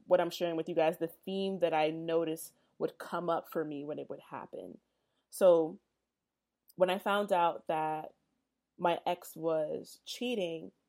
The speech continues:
what I would start to do was I would start to, like, assess the girls that he was cheating on me with.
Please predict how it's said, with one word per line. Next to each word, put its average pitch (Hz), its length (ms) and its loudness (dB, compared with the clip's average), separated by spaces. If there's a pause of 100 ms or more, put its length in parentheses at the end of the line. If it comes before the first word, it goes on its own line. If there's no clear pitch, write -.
(480)
what 190 200 4
I 190 80 6
would 185 160 -2
start 185 280 0
to - 80 -8
do 190 180 -8
was 190 140 -6
I 170 80 0
would 175 160 -6
start 160 240 -4
to, - 80 -8
like, 165 260 -6
assess - 540 -4
the 175 60 -4
girls 160 1000 -2 (320)
that 156 360 4
he 190 140 -6
was 165 220 -4
cheating 170 500 -6
on 151 200 -8
me 143 140 -8
with. - 220 -8